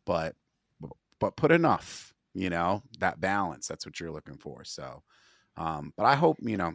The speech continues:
any, I hope some of this stuff that I said today makes sense and, and resonates with kids, because it's an important, you know, it's a trajectory thing. If you start playing now, in ten years from now, you don't, you have no idea how good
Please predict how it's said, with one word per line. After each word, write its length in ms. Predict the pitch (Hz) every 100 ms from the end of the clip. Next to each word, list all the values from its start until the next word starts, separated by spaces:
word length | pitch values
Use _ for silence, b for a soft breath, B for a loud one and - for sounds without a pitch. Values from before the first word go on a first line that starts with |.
| -
any, 280 | 110 113 98 _ -
I 60 | 104
hope 240 | 131 - _ -
some 200 | 120 110
of 60 |
this 120 | 98
stuff 220 | - 98 -
that 100 | 87
I 80 |
said 220 | 82 90 78
today 220 | - 80
makes 280 | 78 78 -
sense 300 | 85 80 -
and, 180 | 80 - b b b
and 120 | 82
resonates 560 | 82 85 82 82 78 -
with 140 | 82
kids, 340 | - 80 76 -
because 560 | 73 - 76 73 - - _ b b b b -
it's 180 | 104
an 60 | 113
important, 680 | 98 - 117 117 110 107 - _ _ - - _
you 120 | 95
know, 160 | 95 90
it's 160 | 78
a 40 | 85
trajectory 800 | - - 82 98 95 - 87 76
thing. 340 | - 80 69 71
If 100 | -
you 120 | 92
start 420 | - - 104 -
playing 460 | - 104 110 113 107
now, 580 | 101 98 80 65 69 - _
in 160 | 90 82
ten 320 | - 101 95
years 400 | 92 92 98 95
from 180 | - 87
now, 280 | 80 76 76
you 180 | 76 80
don't, 200 | 85 82
you 180 | - 87
have 120 | 85
no 320 | 82 85 85 85
idea 520 | 82 78 78 76 73
how 200 | 73 71
good 360 | 67 76 69 65